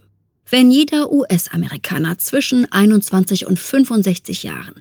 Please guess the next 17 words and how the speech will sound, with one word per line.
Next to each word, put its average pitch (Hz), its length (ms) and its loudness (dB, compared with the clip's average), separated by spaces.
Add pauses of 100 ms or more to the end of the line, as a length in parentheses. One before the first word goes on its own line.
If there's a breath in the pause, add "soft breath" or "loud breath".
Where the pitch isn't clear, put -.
(160)
jährlich - 560 2
zehntausend 208 680 0
Dollar - 220 -6
bekäme, 185 540 0 (440 soft breath)
würde 262 340 2
das 277 340 -6
zwei 196 360 2
Billionen 240 500 4
Dollar - 280 -6
kosten. - 520 -12 (280)
Im 262 160 4
Gegenzug 294 640 2
würden 254 240 4
dadurch 208 420 0
aber 240 240 -4
zum 233 140 0
Beispiel 233 420 -2